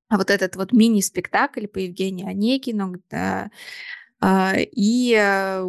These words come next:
вот уже тогда я начала себя, э, проявлять. Ну, а если уж совсем далеко, я, по-моему, даже в каких-то эпизодах об этом говорила, а, м, я вообще хотела балериной стать в детстве. У меня какая-то была такая бу-,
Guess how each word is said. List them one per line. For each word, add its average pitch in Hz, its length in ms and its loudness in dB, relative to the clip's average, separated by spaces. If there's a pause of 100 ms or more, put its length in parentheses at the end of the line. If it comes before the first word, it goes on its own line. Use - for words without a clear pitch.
(220)
вот 208 180 -6
уже 220 260 0
тогда 202 420 0
я 214 260 -2
начала 214 500 -6
себя, 185 1160 -2
э, - 100 -16
проявлять. 202 460 0
Ну, 202 380 0
а 214 80 4
если 220 220 2
уж - 80 -6
совсем 208 360 -2
далеко, 254 800 -2
я, 190 180 0
по-моему, 185 220 -4
даже 190 260 -8
в - 260 -20
каких-то - 360 -2
эпизодах 202 460 -2
об 185 120 -2
этом 180 300 -6
говорила, 214 600 2 (640)
а, 185 480 2
м, 180 400 -10 (160)
я 247 180 4
вообще 226 300 0
хотела 202 340 0
балериной 190 600 -2
стать - 480 -4
в 180 100 -8
детстве. 185 460 0
У - 20 -2
меня 180 120 -4
какая-то 190 220 -2
была 196 220 2
такая 185 260 -6
бу-, 180 280 -6